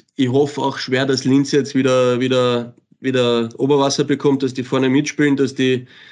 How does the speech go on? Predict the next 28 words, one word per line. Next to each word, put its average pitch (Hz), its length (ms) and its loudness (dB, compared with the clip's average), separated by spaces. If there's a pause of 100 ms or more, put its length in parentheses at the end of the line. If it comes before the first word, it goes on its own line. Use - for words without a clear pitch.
(160)
dass 127 160 -4
die 123 120 0
Halle 135 200 2
wieder 143 160 2
voll 139 260 0
wird 139 220 2
und, 127 260 -2
und 127 220 -2
erfolgreich 131 500 0
sind. 143 240 0 (460)
Und 123 160 -2
es 131 200 0
ist 139 140 2
wichtig, 165 300 0
dass 139 160 0
österreichische 143 420 0
Trainer 127 300 -2
auch 123 180 0
im 123 140 -2
Profibereich 147 600 0
sind 151 280 -2 (580)
und, 131 320 0
und 135 200 0
dort 127 140 2
Fuß 156 260 0
fassen. 151 520 0
Für 135 180 0
mich 156 220 2